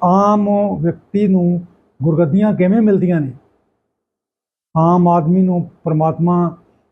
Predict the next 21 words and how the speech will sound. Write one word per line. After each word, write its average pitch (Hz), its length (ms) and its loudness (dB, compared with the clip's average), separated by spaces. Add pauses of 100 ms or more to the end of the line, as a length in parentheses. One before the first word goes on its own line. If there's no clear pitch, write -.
(280)
ਕਿਵੇਂ 185 300 2
ਰਹਿਮਤਾਂ 175 480 0
ਕਰਦਾ 151 360 -2
ਹੈ, 135 160 -8 (1000)
ਉਹਨਾਂ 196 260 2
ਦੀ 180 200 0
ਜਿਹੜੀ 165 220 0
ਸਭ 175 160 -6
ਤੋਂ 202 180 -2
ਵੱਡੀ 170 220 0
ਮਿਸਾਲ 156 380 -2
ਹੈ, 139 260 -6 (340)
ਉਹ 175 100 -2
ਸ੍ਰੀ 165 220 0
ਗੁਰੂ 160 160 0
ਅਮਰਦਾਸ 156 360 0
ਜੀ 185 180 2 (560)
ਤੇ 160 80 0
ਸਾਹਿਬ 175 280 -2
ਸ੍ਰੀ 165 220 0
ਗੁਰੂ 160 300 2